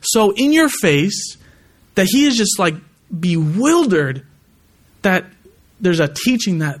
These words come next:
Jesus never rose. He's like, "You have seen him. You have felt him. You have had, uh, you've been impacted by the gospel of Jesus." And he says, "Where on earth is this coming from?" Right?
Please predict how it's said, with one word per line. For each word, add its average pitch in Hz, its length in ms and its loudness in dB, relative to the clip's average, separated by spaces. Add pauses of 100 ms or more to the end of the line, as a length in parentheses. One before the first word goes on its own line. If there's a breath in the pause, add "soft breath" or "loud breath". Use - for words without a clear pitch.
(100)
Jesus 170 340 -2
never 156 240 -4
rose. 135 500 -4 (260 soft breath)
He's 214 140 2
like, 190 140 0
"You 285 140 2
have 339 200 2 (240)
seen 349 240 2
him. 139 240 -2 (240 loud breath)
You 254 140 0
have 254 200 2 (160)
felt 330 320 0
him. 175 120 0
You 208 100 0
have 214 160 0
had, 330 380 2 (420 loud breath)
uh, 185 60 2
you've 220 300 0
been 180 180 0
impacted 151 920 0 (160 loud breath)
by 190 120 0
the 196 100 0
gospel 185 420 0
of 147 120 0
Jesus." 143 360 -2
And 151 80 -4
he 202 120 0
says, 185 240 0 (220 loud breath)
"Where 311 580 2
on 233 120 2
earth 285 240 0
is 214 140 0
this 175 140 -2
coming 320 500 0
from?" 156 460 -4 (500 soft breath)
Right? 247 320 0